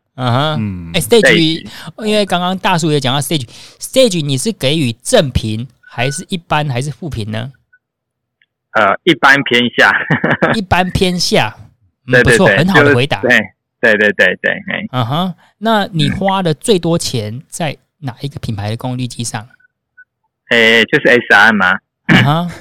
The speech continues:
Speaker 1: 那你是花多少钱？
Speaker 3: 对。
Speaker 1: 怎么可能凑到五十万啊？
Speaker 3: 不是啊，诶，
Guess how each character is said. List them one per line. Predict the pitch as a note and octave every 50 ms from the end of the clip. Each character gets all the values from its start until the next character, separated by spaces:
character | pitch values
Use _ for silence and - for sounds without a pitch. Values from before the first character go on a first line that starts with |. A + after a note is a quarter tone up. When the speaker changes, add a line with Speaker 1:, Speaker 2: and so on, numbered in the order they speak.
| - - - - C3 - -
Speaker 1:
那 | A#3
你 | A#3+ F#3+ D#3+ C#3
是 | E3+ A3+
花 | G3 G#3 G#3 G#3
多 | G3+ A3+ F#3
少 | C3+
钱？ | B2+ - C3+ C3
Speaker 3:
对。 | C#3
Speaker 1:
怎 | C#3
么 | B2+ C3+ C#3+
可 | - C#3
能 | B2 B2+ C3+ D#3
凑 | - - F#3+
到 | F#3 F#3 D#3
五 | A#2+ B2
十 | - B2 B2
万 | B2+ - C#3+ B2+ A#2
啊？ | G#2 G2+ G2+ B2+ _ _ _ _ _ _ _ _ _ _ _ _
Speaker 3:
不 | - B2
是 | - -
啊， | D3+ C#3 - -
诶， | C3